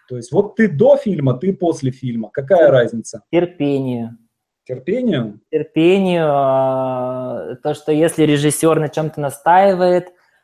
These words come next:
Speaker 2: и тебе не удаётся его переубедить, м, отпусти, спустя время он сам признает свою ошибку и скажет: «Ты был прав».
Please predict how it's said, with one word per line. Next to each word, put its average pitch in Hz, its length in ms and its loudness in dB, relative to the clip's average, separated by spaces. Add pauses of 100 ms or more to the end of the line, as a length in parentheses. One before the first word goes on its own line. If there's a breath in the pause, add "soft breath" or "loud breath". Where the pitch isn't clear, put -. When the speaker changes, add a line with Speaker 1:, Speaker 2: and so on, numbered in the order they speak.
(220)
Speaker 2:
и 151 140 -4
тебе 160 220 -2
не 165 80 -2
удаётся 156 460 2
его 143 160 2
переубедить, 139 920 -2 (240)
м, 131 400 -10 (380)
отпусти, 156 720 0
спустя - 380 -2
время 160 360 2
он 143 100 0
сам 147 220 -4
признает 143 400 -4
свою 135 200 -4
ошибку 175 760 -4 (720)
и 147 100 -6
скажет: 147 380 -2
«Ты 147 80 -4
был 135 160 -4
прав». 110 380 -4